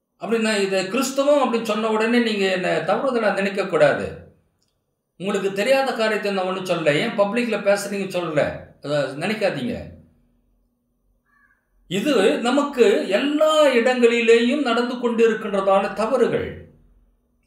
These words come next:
தன்னலம், சுயநலம்,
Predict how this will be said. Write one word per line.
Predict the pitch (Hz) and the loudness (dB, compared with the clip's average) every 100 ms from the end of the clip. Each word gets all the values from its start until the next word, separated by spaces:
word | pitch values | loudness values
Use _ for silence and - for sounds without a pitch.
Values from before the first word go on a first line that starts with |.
| _ | _
தன்னலம், | - 196 247 240 185 - - - _ _ _ | -4 0 2 2 2 -2 -10 -20 _ _ _
சுயநலம், | - - 247 277 269 214 156 - - - | -8 -4 0 2 2 2 0 -4 -14 -20